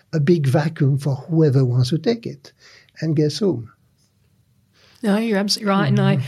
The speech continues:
Speaker 2: I think of my time operating in the Western Indian Ocean last year where,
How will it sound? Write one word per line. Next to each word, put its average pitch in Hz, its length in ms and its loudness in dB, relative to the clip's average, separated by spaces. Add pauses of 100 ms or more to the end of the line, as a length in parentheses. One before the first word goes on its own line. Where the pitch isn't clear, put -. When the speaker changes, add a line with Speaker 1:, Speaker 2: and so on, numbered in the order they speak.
(360)
Speaker 2:
I 214 60 4
think 233 220 2
of 208 120 2
my 190 220 2
time 185 320 0
operating 175 360 0
in 170 80 2
the 165 60 0
Western 170 360 -2
Indian 165 240 0
Ocean 156 300 -2
last 160 380 -4
year 175 320 0
where, 156 440 -2